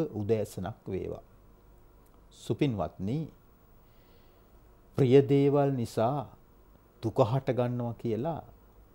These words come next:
බුදුරජාන් වහන්සේ දේශනා කළානේ. මේක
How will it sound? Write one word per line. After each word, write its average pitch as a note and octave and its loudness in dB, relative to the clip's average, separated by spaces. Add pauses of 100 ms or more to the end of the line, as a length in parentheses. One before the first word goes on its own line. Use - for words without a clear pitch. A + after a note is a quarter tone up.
(160)
බුදුරජාන් A#2 0
වහන්සේ A2+ -4
දේශනා G#2 -4
කළානේ. G2+ -4 (1900)
මේක E3 2